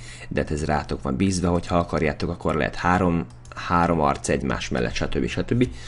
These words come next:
Azzal majd el lehet játszani. Ami viszont fontos, hops, ami viszont fontos, hogy megnéztem, hogy sajnos, ö, a,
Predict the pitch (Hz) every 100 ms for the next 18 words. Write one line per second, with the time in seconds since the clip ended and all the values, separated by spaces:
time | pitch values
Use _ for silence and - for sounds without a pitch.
0 | - - - 90 90 82 80 80 82 -
1 | 90 90 - 123 147 - - - - -
2 | - - - - - - - - - -
3 | - - 110 110 101 - 101 - 135 120
4 | 98 131 - - - - - - - -
5 | - - - - 95 98 92 92 92 -
6 | 117 110 101 90 - 87 95 90 82 73
7 | - 87 87 127 - - - 90 85 -
8 | 95 87 85 90 - 92 85 82 - 73
9 | 76 73 67 52 -